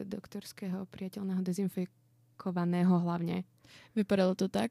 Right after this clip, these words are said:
Speaker 2: ale lidi si tam strkali třeba i tušku na Pornhubu.
Speaker 1: Ou, tak to, to už
Speaker 2: No.
Speaker 1: neodporučali teda
Speaker 2: Ne.
Speaker 1: na sex shopoch.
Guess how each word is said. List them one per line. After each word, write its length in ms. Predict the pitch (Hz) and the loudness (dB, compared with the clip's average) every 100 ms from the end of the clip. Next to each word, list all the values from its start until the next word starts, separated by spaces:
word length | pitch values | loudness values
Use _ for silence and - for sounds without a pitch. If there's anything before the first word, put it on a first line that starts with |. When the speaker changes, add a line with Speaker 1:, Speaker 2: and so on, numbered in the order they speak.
| - | -2
Speaker 2:
ale 280 | 208 208 202 | 0 2 4
lidi 260 | 208 202 | 4 2
si 120 | 214 214 | 0 2
tam 160 | 214 | 0
strkali 480 | - 208 - 202 208 | 2 -2 0 0 0
třeba 200 | - 208 | 0 0
i 100 | 220 | 0
tušku 460 | - 208 - - - | -2 -4 -4 -6 -4
na 140 | 190 | -4
Pornhubu. 600 | - 190 185 180 180 190 - | -4 -2 0 -2 -4 -10 -4
Speaker 1:
Ou, 120 | 190 175 | -4 -2
tak 200 | 180 - | -6 -8
to, 180 | - 190 | -18 -10
to 140 | 196 | -4
už 120 | 185 202 | -2 0
Speaker 2:
No. 120 | 190 | 0
Speaker 1:
neodporučali 680 | 185 185 - 175 170 170 165 | 0 -2 -2 -4 -2 -4 -4
teda 180 | - 190 180 | -2 0 2
Speaker 2:
Ne. 60 | |
Speaker 1:
na 60 | 170 | 0
sex 300 | 170 175 - | -4 -10 -8
shopoch. 400 | 170 - 180 | -8 -8 -10